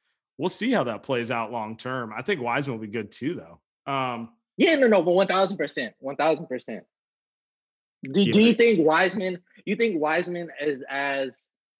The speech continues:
Speaker 2: skilled as, like, an Embiid or a, or, or a Giannis?
Speaker 3: Well,
Speaker 2: Like, do you
Speaker 3: I
Speaker 2: think has, uh, uh, uh, like, the, the potential for that, like, skill to develop?
Speaker 3: That's a, I think that's a
Speaker 2: As far
Speaker 3: great
Speaker 2: as, like
Speaker 3: one.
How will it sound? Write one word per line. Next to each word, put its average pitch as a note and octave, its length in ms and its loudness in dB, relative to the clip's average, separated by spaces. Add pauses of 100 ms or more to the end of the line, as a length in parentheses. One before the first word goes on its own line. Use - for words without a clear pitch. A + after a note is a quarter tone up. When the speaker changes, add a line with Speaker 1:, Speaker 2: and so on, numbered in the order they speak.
(200)
Speaker 2:
skilled C#3 480 -2
as, B2+ 300 -4
like, B2 260 -2
an B2+ 80 -8
Embiid A#2 600 -2 (100)
or A2+ 200 4
a, G#2+ 400 2 (340)
or, A#2+ 200 2
or A#2 140 2
a A2 120 0
Giannis? A2 440 0 (1120)
Speaker 3:
Well, C#3+ 180 2
Speaker 2:
Like, C#3 220 4
do D3+ 80 4
you - 0 -
Speaker 3:
I - 20 4
Speaker 2:
think D#3 160 4
has, D#3+ 160 4
uh, E3 320 0 (640)
uh, D3+ 60 8
uh, D#3+ 40 4
like, D3+ 240 4 (140)
the, D3 200 -6 (100)
the D3 100 -8
potential D#3 640 -4 (200)
for - 120 0
that, B2+ 160 0
like, A#2+ 200 -2
skill C3+ 320 -6
to A#2+ 100 -10
develop? A2 480 -2 (460)
Speaker 3:
That's B2 260 -2
a, D3 160 2
I A#2 100 0
think F3 140 0
that's C#3+ 160 0
a - 40 -8
Speaker 2:
As B2+ 60 -6
far A2+ 80 4
Speaker 3:
great A2 120 4
Speaker 2:
as, G2+ 40 -2
like A#2+ 160 0
Speaker 3:
one. F2+ 100 -20